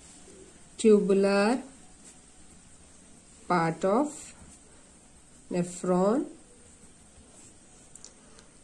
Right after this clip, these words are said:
Then comes the inner one, glomerulus, Bowman's capsule,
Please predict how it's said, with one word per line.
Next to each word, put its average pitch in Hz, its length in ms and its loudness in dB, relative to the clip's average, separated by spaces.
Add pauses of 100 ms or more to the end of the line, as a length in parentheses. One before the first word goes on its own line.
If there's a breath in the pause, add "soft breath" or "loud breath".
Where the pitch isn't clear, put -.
(120)
Then 185 240 0
comes 185 280 0
the 180 120 2
inner 185 260 4
one, 190 440 0 (1500)
glomerulus, 180 1200 2 (3500)
Bowman's 190 1200 2 (1400)
capsule, 220 840 2